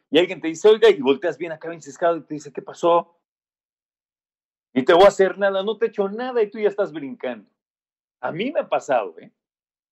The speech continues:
Como persona me ha pasado. O si no, ¿no te, <laughs> no te ha pasado que estás en un aeropuerto y tienes un montón de ganas de hacer pipí? Y fue un viaje largo y traes dos maletas.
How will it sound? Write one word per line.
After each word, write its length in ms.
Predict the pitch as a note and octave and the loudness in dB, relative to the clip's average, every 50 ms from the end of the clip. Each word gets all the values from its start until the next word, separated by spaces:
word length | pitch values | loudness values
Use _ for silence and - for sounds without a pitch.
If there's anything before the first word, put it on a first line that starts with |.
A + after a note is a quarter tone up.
| _ _ _ _ _ _ _ _ _ - | _ _ _ _ _ _ _ _ _ -16
Como 220 | E3+ E3 D#3 D3 | -12 -12 -12 -6
persona 340 | - E3+ - - G#3 A#3+ A#3 | -6 -6 -6 -6 -10 -10 -8
me 140 | G#3+ G#3 A3 | -8 -10 -10
ha 60 | G#3+ | -6
pasado. 540 | - C#3 - - E3+ D#3+ D#3+ C#3+ A2+ - _ _ _ _ _ _ _ _ _ _ _ _ _ | -6 -8 -6 -2 -2 -2 -2 -2 -6 -14 _ _ _ _ _ _ _ _ _ _ _ _ _
O 80 | - C3+ | -12 -10
si 160 | - E3 E3 | -10 -10 -12
no, 400 | E3 E3 E3+ G3 B3 - _ _ _ _ _ _ | -8 -6 -4 -6 -6 -6 _ _ _ _ _ _
¿no 100 | - F#3 | -8 0
te, 80 | - F3+ | 0 0
<laughs> 260 | - - - D3 _ _ _ _ _ _ _ - | 0 0 -10 -16 _ _ _ _ _ _ _ -6
no 80 | G3+ | 0
te 80 | G3+ A3+ | 0 0
ha 40 | - | 0
pasado 240 | F#3+ D#3+ G3 G#3+ | 2 0 0 0
que 40 | G#3 | 0
estás 220 | - G3+ G3+ G3+ G#3 | 0 -4 -4 -2 -2
en 100 | G3 G3+ | -6 -4
un 80 | G3+ | -4
aeropuerto 720 | G3+ F3+ D#3 D3 _ G3+ F3 F3 D#3+ D3+ - F#3 F#3 - - | -2 -2 -2 -4 _ -6 -6 -6 -6 -6 -8 -8 -8 -8 -12
y 100 | - C#3 | -16 -10
tienes 200 | - F#3+ F#3+ D3 | -8 -8 -8 -6
un 80 | F3 F#3+ | -6 -8
montón 280 | F3 D#3 - F3+ F3+ F3 | -8 -8 -6 -8 -6 -4
de 60 | E3 | -4
ganas 260 | E3 E3+ E3+ D#3 A#2+ | -4 -4 -4 -4 -4
de 80 | A#2+ A#2 | -4 -4
hacer 240 | - D#3 D#3 D3 | -2 -2 -4 -2
pipí? 500 | - C#3+ B2 - B2+ B2+ C#3 D3 _ _ _ _ _ _ _ _ _ _ _ _ _ _ _ - | -4 -8 -8 -6 -6 -6 -6 -6 _ _ _ _ _ _ _ _ _ _ _ _ _ _ _ -14
Y 80 | A#3+ | -6
fue 120 | - F3+ G3+ | -2 0 0
un 100 | G3+ F#3+ | 0 2
viaje 320 | F#3+ G3 F3+ - - D#3+ | 2 2 2 2 2 4
largo 300 | D3 D#3 E3 E3+ D#3 D#3+ | 6 6 4 4 2 -8
y 40 | D3+ | -6
traes 280 | - E3 E3 D#3 D#3+ | -2 -2 -2 -2 0
dos 200 | - F3+ E3+ D3+ | -4 -4 -4 -2
maletas. 640 | D#3+ C#3+ C3+ C3+ D3 D3 - - D#3+ D#3 - _ _ | -2 -4 -2 -2 -6 -8 -4 -6 -6 -6 -6 _ _